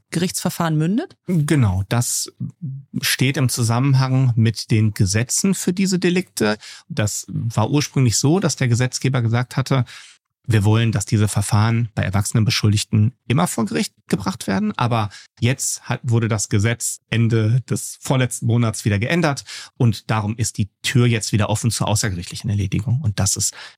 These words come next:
Speaker 2: sowohl aus Sicht der Beschuldigten als auch aus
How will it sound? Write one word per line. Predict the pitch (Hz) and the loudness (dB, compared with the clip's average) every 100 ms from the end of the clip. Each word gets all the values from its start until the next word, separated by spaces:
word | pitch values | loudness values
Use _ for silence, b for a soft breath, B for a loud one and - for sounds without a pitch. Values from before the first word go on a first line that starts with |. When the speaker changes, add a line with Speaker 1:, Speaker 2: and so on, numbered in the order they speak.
| - | -2
Speaker 2:
sowohl | 92 113 113 110 - _ _ - | 2 2 2 -2 -6 _ _ -6
aus | - | -4
Sicht | 104 - | -2 0
der | 92 | 0
Beschuldigten | 92 120 117 - 110 107 | 2 2 2 2 0 0
als | 110 117 | 0 -2
auch | - 98 | -2 -4
aus | - 95 - - | -2 -2 -2 -6